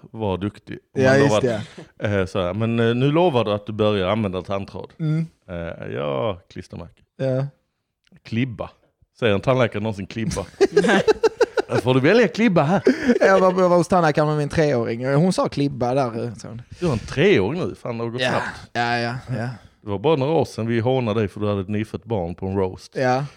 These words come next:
Speaker 1: Eh, och nu är hon tre.
Speaker 2: Mm.
Speaker 1: Nu, eh, ja, fan, alltså, vi hade hoppats kunna släppa Underjords roast. Nu vet vi inte, men
Speaker 3: Nej.
Speaker 1: vi sparar datumet trettionde maj. Om, eh, saker löser sig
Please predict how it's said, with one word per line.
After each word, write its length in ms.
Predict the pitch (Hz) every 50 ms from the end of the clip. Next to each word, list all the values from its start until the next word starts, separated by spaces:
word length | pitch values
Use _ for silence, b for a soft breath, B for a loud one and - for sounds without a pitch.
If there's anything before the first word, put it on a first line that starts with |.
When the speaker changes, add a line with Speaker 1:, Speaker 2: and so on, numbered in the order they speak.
| b b b b b _ _
Speaker 1:
Eh, 220 | - 87 85 85 85
och 60 | 85
nu 80 | 90 92
är 60 | 90
hon 100 | 90 87 -
tre. 340 | - - 107 - - - 85 _ _ _ _ _ _ _ -
Speaker 2:
Mm. 340 | 117 113 110 107 110 120 131 - _ _ _ _ _ _ _
Speaker 1:
Nu, 440 | - 92 90 85 85 85 87 90 87
eh, 60 | 87 - - B B B B B B B -
ja, 120 | - 165
fan, 300 | - - 233 180 131 135
alltså, 180 | 165 156 - 175
vi 280 | 170 180 180 175 165 170
hade 160 | 170 170 175
hoppats 340 | 185 185 - 151 131 - -
kunna 180 | 147 139 139
släppa 420 | - - 131 - - - 135 135 143
Underjords 420 | 143 139 139 135 127 117 - -
roast. 340 | 143 120 110 104 - - - -
Nu 180 | - 123 123
vet 380 | 120 139 143 120 107 - - -
vi 40 | 131
inte, 340 | 131 - _ 110 107 107
men 260 | 110 117 120 120 - 170
Speaker 3:
Nej. 280 | 165 170 175 175 180
Speaker 1:
vi 80 | 196 196 b b b b b b b _ -
sparar 440 | - - - 185 185 185 180 170 160
datumet 420 | 160 175 170 - - 139 143 -
trettionde 400 | - 147 143 - - 131 127 131
maj. 400 | 131 127 117 107 107 107 110 - - _ _
Om, 440 | - 165 156 143 135 139 135 131 131
eh, 360 | 127 123 123 127 127 123 120
saker 300 | 120 - 139 131 - -
löser 360 | 127 139 139 107 87 - - 90
sig 300 | - - 95 95 104